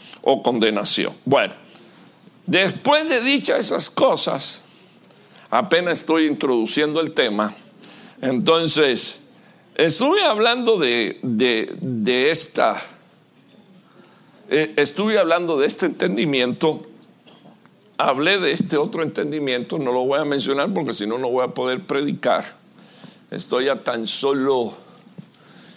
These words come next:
ah, veinte minutos, porque empecé a las siete y quince, bendito Dios. Entonces, déjenme hablar de este entendimiento.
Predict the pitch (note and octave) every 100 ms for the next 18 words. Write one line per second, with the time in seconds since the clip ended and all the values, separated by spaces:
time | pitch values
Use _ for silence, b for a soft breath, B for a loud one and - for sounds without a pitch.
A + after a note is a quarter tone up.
0 | B B B B - - D3 D3+ D3 C3+
1 | B B A#2+ B2+ C#3+ B2+ B2+ B2 D3 D3
2 | A2 F#2 - - - _ _ B B B
3 | B B B - F#2 A2+ G#2 G#2 G2+ C3
4 | C#3+ C3+ A#2+ G#2 A2+ - - - D3+ -
5 | A#2 - D3 A2 - - D#2+ A2 B2+ B2
6 | A#2 D3 C#3 - - - B B B B
7 | C#3+ D3 A3 A3+ E3+ A3 G#3+ G3 E3+ B2
8 | C#3+ D3+ - B2+ - D3 - A#2 G2+ G2
9 | G#2+ F#2